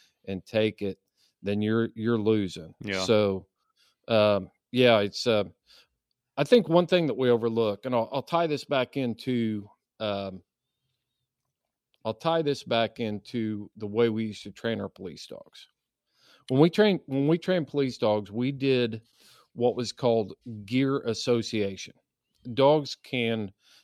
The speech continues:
Speaker 1: pick up on the different types of gear if you handle them consistently.
Speaker 2: Mm-hmm.
Speaker 1: So when I was handling a police dog,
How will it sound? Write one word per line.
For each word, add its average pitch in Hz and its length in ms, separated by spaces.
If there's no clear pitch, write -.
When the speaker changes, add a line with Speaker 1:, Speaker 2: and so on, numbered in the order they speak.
Speaker 1:
pick 156 260
up 120 320
on 107 520
the 107 100
different 117 440
types 110 420
of 98 200
gear 107 400
if 131 200
you 156 120
handle 127 360
them 110 200
consistently. 101 760
Speaker 2:
Mm-hmm. 95 40
Speaker 1:
So 110 460
when 135 220
I 151 80
was 160 140
handling 147 320
a - 40
police 123 320
dog, 104 340